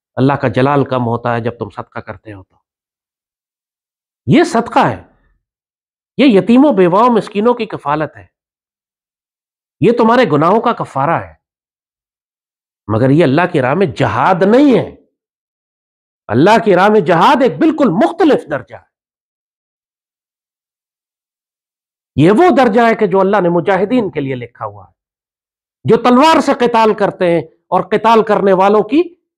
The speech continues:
हिमायत करते हैं, उनके साथ खड़े होते हैं, उनकी खातिर अपना जान और अपने माल लगाते हैं। इसीलिए सैयदना उस्मान, उस्मान गनी कहलाते हैं। वो ज़कात देने की वजह से गनी नहीं कहलाए,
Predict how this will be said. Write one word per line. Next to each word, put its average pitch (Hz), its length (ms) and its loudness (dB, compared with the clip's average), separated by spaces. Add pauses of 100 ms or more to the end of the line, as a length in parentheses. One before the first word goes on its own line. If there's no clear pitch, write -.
(840)
हिमायत 165 380 -2
करते 147 340 -2
हैं, 131 80 0
उनके 139 240 -2
साथ 180 320 -4
खड़े 135 220 -2
होते 123 240 -2
हैं, 123 80 0
उनकी 127 260 -2
खातिर 139 520 -4 (240)
अपना 127 260 -4
जान 139 320 0
और 131 100 0
अपने 123 220 -4
माल 147 240 0
लगाते 113 460 -4
हैं। 92 120 -18 (840)
इसीलिए 320 400 4
सैयदना 180 480 0
उस्मान, 170 520 -2
उस्मान 170 520 -2
गनी 202 340 2
कहलाते 113 520 -8
हैं। 92 180 -20 (1400)
वो 160 120 2
ज़कात 208 340 2
देने 254 300 2
की 262 120 0
वजह 247 240 2
से 277 140 -2
गनी 262 260 2
नहीं 392 180 2
कहलाए, 156 500 -4